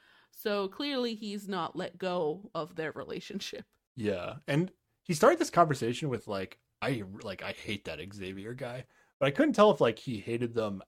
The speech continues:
Speaker 2: outside of the context that Xavier was flirting with Zoe, or, or is it
Speaker 1: Um,
Speaker 2: only because he was talking to Zoe that he decided to hate him?
Speaker 1: It seems like it's only because he's talking to Zoe.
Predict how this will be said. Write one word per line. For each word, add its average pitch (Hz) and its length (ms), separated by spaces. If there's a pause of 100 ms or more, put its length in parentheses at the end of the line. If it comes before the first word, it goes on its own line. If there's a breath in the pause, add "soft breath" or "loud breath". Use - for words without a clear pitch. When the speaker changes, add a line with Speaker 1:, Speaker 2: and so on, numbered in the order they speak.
(100)
Speaker 2:
outside 107 540
of 113 80
the 107 80
context 120 580
that 101 180 (160)
Xavier 95 320
was 90 200
flirting 92 440
with 90 200
Zoe, 110 460
or, 95 440 (500)
or 98 280
is 226 320
it 214 80
Speaker 1:
Um, - 60
Speaker 2:
only 110 200
because 98 300
he 95 80
was 90 100
talking 90 280
to 85 40
Zoe 85 280
that 80 160
he 85 440
decided 78 440
to - 80
hate - 200
him? 143 240 (200)
Speaker 1:
It 262 300
seems 226 600 (100)
like 180 220
it's 185 120
only 180 220
because 175 240
he's 185 140
talking 185 320
to 185 100
Zoe. 175 400